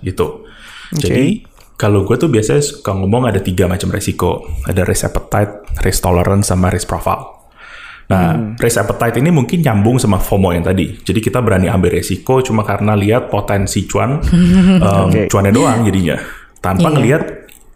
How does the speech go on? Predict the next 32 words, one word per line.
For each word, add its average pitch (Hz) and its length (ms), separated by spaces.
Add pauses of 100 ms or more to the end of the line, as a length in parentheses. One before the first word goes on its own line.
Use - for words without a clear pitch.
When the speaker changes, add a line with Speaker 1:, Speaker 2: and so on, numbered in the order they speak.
Speaker 1:
gua 104 280
siap 143 260
apa 98 200
enggak 90 220
sih 127 120
kalau 107 200
misalkan 92 400
lose 95 440
duit 95 280
segitu 98 440
gitu. - 280 (240)
Speaker 3:
Iya. 151 320
Speaker 1:
Contoh 104 300
Speaker 2:
Iya. 98 120
Speaker 1:
misalkan, 95 380 (460)
em, 101 480
kalau 107 200
misalkan 117 280
temen 95 240
gua 104 280
cuan 98 460
sepuluh - 260
persen 98 460
misalkan - 580
seminggu 92 480
invest 95 420
di 82 100
saham, 87 440
terus - 200
udah 104 120
gitu 175 240
Speaker 3:
Heeh. 151 100